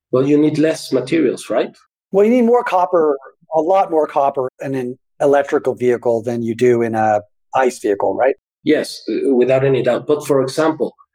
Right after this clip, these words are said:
Speaker 1: if you change the wiring on the way you wire the car, for example, Tesla's trying to do, changing the wiring. So instead of using, I don't know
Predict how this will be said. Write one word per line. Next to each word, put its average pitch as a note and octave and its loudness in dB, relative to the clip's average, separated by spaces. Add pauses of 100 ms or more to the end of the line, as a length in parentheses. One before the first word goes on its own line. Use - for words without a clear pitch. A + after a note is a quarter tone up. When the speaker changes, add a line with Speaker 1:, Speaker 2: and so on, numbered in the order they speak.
(280)
Speaker 1:
if C#3+ -2
you F#3+ -2
change G3+ -2
the C3+ 2
wiring D#3+ 0 (500)
on C3+ 0
the C3 2
way C#3 2
you C#3 2
wire B2 0
the D3 -4
car, C#3+ -10 (140)
for G2+ -8
example, A#2 -4
Tesla's B2 -2
trying A2 -4
to A#2 -10
do, A#2 4 (380)
changing B2+ 0
the A2+ 2
wiring. A#2+ 0
So A2+ -6
instead A2+ -2
of A2+ -2
using, A#2 -6
I A#2+ -8
don't A2 -8
know G2 -8